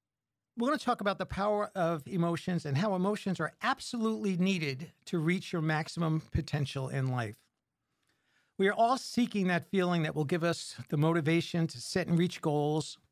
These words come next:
We are all looking for that positive, happy feeling. We want success, love, financial freedom.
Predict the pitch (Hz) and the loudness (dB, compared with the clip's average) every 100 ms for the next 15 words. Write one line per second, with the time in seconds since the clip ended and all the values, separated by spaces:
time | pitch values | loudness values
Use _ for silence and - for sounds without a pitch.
0 | _ _ 175 165 196 208 190 190 202 180 | _ _ 2 4 6 4 4 2 2 2
1 | 175 170 160 - 170 185 170 180 143 165 | 2 0 0 -4 2 2 2 0 2 0
2 | 165 175 - 165 165 160 190 - _ _ | 2 0 2 2 2 2 -2 -6 _ _
3 | _ _ _ 170 160 180 - 190 - - | _ _ _ 2 4 2 2 -4 -4 0
4 | 180 175 - 160 156 165 170 - 160 170 | 2 0 -4 0 4 4 2 0 2 2
5 | 170 175 - 170 160 165 165 | 0 -4 -2 0 2 2 0